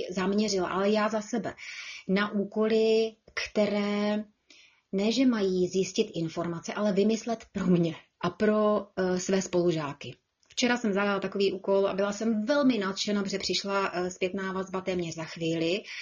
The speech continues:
a řekla jsem dětem, že když vymyslí úkol, na který nebudu znát odpověď, tak je to vlastně značka ideál, protože předčili mě a to je dobře. <laughs> Ta-, tak to má být. Eh,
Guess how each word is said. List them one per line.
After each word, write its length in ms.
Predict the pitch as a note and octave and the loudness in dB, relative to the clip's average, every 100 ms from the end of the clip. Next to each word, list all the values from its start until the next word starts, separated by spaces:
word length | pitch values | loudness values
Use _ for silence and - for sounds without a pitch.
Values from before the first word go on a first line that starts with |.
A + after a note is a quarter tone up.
| - - | -12 -10
a 60 | |
řekla 280 | D#3+ F#3 F#3 | -4 -4 -4
jsem 160 | - F#3+ | -4 -2
dětem, 300 | F#3+ F#3 G3 | -2 -2 -2
že 100 | F#3+ | -2
když 180 | F#3+ F3+ | -4 -4
vymyslí 380 | F#3+ F#3 F#3+ | -6 -4 -4
úkol, 300 | G3 G3 G3 | -4 -4 -4
na 120 | F#3 F3+ | -2 -4
který 280 | - F#3 | -2 0
nebudu 340 | F#3 F#3 F#3+ F#3+ | 0 0 -2 0
znát 340 | G3 F3+ F3 | -2 -2 -2
odpověď, 640 | F#3 - A#3 A3 G3 - - | -4 -4 -4 0 0 0 -4
tak 160 | E3 | -2
je 60 | F3+ | 0
to 140 | G3 | 0
vlastně 440 | G3 E3+ - G#3 F#3+ | -2 -2 -2 0 0
značka 400 | F#3 E3 - A3+ | 0 -2 -4 0
ideál, 480 | G#3+ A#3 A3+ D3+ | 0 2 0 -2
protože 420 | - D3+ D#3+ D#3+ E3+ | -4 -6 -4 -2 -2
předčili 580 | - F3 - - G3 | 0 -2 0 2 4
mě 260 | G#3 A3+ F#3 - | 6 6 4 -2
a 60 | - | -4
to 100 | F#3 | 2
je 80 | F#3 | 4
dobře. 260 | F3+ D#3 - - - - - | 4 0 -6 -14 -14 -12 -10
<laughs> 480 | - - _ _ - | -12 -16 _ _ 4
Ta-, 340 | A#3+ - A3 A3+ - | 6 6 4 2 2
tak 200 | G#3+ G#3 | 2 8
to 100 | A3+ | 8
má 180 | A#3+ B3+ | 10 12
být. 320 | B3+ G#3 - | 10 8 4
Eh, 180 | F3 | 0